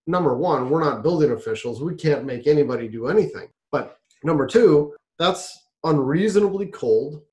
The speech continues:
Number three, we're not getting involved in any of that. I mean, a properly designed air conditioner is not going to get your house cold very quickly. If you turn on your A C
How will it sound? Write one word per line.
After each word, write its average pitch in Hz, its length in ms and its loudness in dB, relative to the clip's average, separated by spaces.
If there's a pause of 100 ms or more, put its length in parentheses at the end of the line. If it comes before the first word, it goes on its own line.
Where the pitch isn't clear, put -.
(120)
Number 170 220 0
three, 196 520 0 (360)
we're 233 260 2
not 226 280 4
getting 220 220 6
involved 240 560 0
in 131 140 2
any 120 200 -4
of 104 120 -4
that. 95 220 -12 (260)
I 170 60 -8
mean, 165 400 -2
a 151 80 -8
properly 233 680 -4
designed 160 500 2
air 147 280 4
conditioner 113 840 -4
is 131 600 -2 (100)
not 151 500 -2
going 160 280 0
to 151 60 2
get 147 220 0
your 143 160 -4
house 131 320 -4 (140)
cold 117 500 2
very 123 380 -2
quickly. - 500 -10 (280)
If 139 180 -10
you 214 160 -2
turn 220 260 2
on 185 200 2
your 156 160 4
A 151 160 2
C 123 520 -2